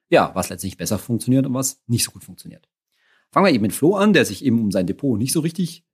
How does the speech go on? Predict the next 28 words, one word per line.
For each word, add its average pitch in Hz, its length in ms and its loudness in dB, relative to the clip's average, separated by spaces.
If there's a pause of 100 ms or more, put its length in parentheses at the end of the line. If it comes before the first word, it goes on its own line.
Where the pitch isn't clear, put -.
(100)
kümmert. 196 460 4 (260)
Der - 80 0
kriegt - 240 -6
jetzt - 140 -4
zum - 80 2
Beispiel 104 160 0
gar 92 160 0
nicht 131 180 0
mit, 165 160 0
wenn 104 140 -2
jetzt 107 160 -6
zum 101 120 -4
Beispiel 87 180 -8
ein - 40 -14
erster - 200 -6
Börseneinbruch, 127 760 2 (220)
in 156 60 -18
meinem 71 120 -14
Szenario 71 380 -10
vielleicht - 180 -16
zum - 120 -16
Beispiel - 180 -10
irgendein 170 260 0
Konzern, 123 420 2
der 131 100 4
pleite 113 340 0
geht 131 260 2
aufgrund - 460 -6